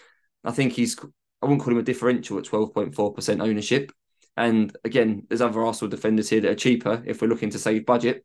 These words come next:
especially if we now are gonna put Raya in goal. But don't be surprised if over this next batch of games, he gets more points than the other three Arsenal defenders. Again,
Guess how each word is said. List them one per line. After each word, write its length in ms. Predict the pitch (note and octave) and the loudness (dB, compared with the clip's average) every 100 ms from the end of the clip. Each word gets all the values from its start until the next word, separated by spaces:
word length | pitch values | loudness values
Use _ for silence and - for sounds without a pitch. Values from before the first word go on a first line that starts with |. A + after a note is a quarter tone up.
| - | -10
especially 400 | A2+ B2+ A#2+ A2+ | -2 0 2 2
if 80 | A2 | 2
we 60 | |
now 280 | A2+ A2+ - - - | 2 2 -2 -14 -6
are 80 | |
gonna 160 | G#2+ G#2+ | 0 0
put 160 | - G#2 | 0 0
Raya 300 | A2 G#2 G#2+ | 2 0 0
in 120 | G#2+ | 2
goal. 360 | C3 A2+ - _ _ _ _ _ _ _ _ - | 2 2 -4 _ _ _ _ _ _ _ _ 2
But 260 | A#2 - _ _ _ _ _ _ _ _ _ _ - | 4 2 _ _ _ _ _ _ _ _ _ _ 0
don't 160 | C#3+ | 2
be 100 | B2 | 4
surprised 480 | B2+ A#2+ B2+ A#2+ A2+ | 0 2 4 4 2
if 100 | A2+ | 0
over 180 | A#2 A2 | 0 2
this 160 | A2+ B2 | 0 0
next 180 | C#3+ - | -2 -2
batch 240 | A2 - | -4 -2
of 80 | G#2 | -2
games, 260 | A2+ G#2+ | 0 2
he 120 | B2 A#2 | 2 2
gets 220 | A2+ A#2 | 2 2
more 160 | A2 | 2
points 340 | A2 A#2 - - | 2 0 0 -4
than 80 | G#2+ | -4
the 80 | |
other 120 | A2 G2+ | -4 0
three 160 | A2 | 2
Arsenal 300 | A2 A2+ G#2+ | 2 0 -6
defenders. 400 | G#2 - A2 - | -8 -6 -6 -2
Again, 380 | A2 B2 A2 | 2 4 4